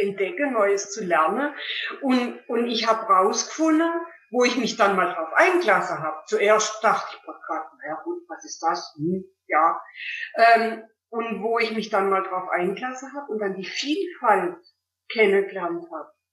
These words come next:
und immer wieder Neues entdecke und immer wieder Neues. Ähm, und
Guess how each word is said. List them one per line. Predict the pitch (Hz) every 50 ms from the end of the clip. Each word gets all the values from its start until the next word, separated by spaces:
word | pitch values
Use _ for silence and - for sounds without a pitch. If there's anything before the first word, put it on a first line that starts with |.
| _ _ _ _ _
und | - 262 254 294
immer | 370 320 302 294 277 247 233
wieder | 220 214 185 202 185
Neues | 190 190 185 185 175 170 170 170 - -
entdecke | - 165 160 - - 165 165 - - 156 -
und | - -
immer | 294 285 254 226 202
wieder | 196 180 180 180
Neues. | 180 180 180 170 160 156 156 151 151 - - - - _ _ _ _ - - - - - - - - - _ - 220
Ähm, | 220 214 214 214 208 202 208 214 - - -
und | 254 226 226 226 220 214 220 214 -